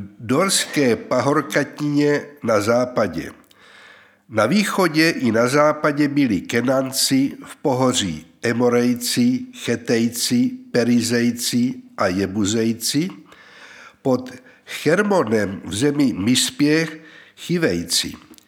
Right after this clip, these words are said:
Ti všichni vytáhli se svými šiky, lid početný jako písek na mořském břehu.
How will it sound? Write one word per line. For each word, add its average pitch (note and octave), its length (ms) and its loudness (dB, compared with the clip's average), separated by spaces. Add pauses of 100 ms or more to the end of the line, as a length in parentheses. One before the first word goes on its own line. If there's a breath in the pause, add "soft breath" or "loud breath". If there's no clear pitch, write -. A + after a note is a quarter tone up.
(440 loud breath)
Ti E3 180 0
všichni D#3+ 600 0
vytáhli C#3 960 0
se D3+ 220 0
svými C#3 520 0
šiky, A2+ 720 -2 (760 loud breath)
lid B2+ 400 0
početný D#3 1080 2
jako A#2 320 2
písek D#3+ 840 0
na G#2 140 2
mořském A#2+ 640 0
břehu. F#2+ 480 0